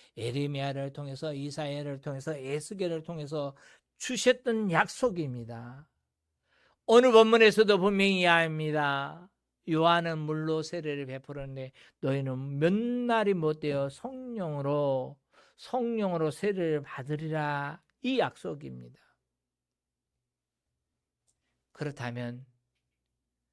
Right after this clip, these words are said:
아버지의 약속하신 "성령을 기다리라, 성령으로 세례를 받으리라." 이 말씀은 무엇입니까? 이 약속은 그 약속을 들었던 제자들이 한 것을 보면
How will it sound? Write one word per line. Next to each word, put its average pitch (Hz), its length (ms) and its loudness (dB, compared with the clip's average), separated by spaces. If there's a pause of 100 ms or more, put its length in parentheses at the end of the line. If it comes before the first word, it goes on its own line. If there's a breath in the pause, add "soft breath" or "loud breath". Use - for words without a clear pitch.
(280)
아버지의 139 640 -2
약속하신 123 760 -10
"성령을 160 680 -10
기다리라, 135 720 -12 (560 soft breath)
성령으로 208 640 -6
세례를 180 400 -4
받으리라." 143 560 -8 (100)
이 208 160 -6
말씀은 147 540 -8
무엇입니까? 135 560 -14 (1000 soft breath)
이 139 120 -2
약속은 131 600 -6 (4000)
그 254 380 -2
약속을 180 640 -2
들었던 156 600 -6
제자들이 220 680 -4
한 175 160 -4
것을 151 300 -6
보면 117 400 -10